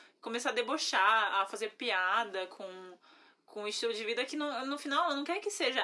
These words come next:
asséptico. Ela quer que você se liberte das coisas que te atrapalham, pra que você tenha uma vida melhor. Mas é você que vai fazer, é você que vai escolher, não é, sabe?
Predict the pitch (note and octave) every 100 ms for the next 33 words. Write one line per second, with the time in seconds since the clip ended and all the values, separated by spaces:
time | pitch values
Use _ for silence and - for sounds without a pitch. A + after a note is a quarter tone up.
0 | - G#3+ - - A3 G3 - - - F3
1 | - - - A3+ B3 C#4+ C4 D4 E4+ E4
2 | - E4+ E4+ A#3+ - D#4+ D#4+ D#4 D4 D#4
3 | E4+ E4+ G4 - A#3 G3+ B3 A#4 - -
4 | - - C4 C#4 C#4 E4+ - D4+ E4+ A#4+
5 | - _ _ _ D#4+ G4 G#4+ G#4+ G4+ G4+
6 | F4 F4 C#4 F4 F4 G#4 - A4 A4 E4
7 | C#4 A#3 G#3+ C#4 - G#4+ E4 C#4+ - G#3
8 | F#3 F#3 C4+ D#4 A#3+ G3 G3 A3+ G#3+ F4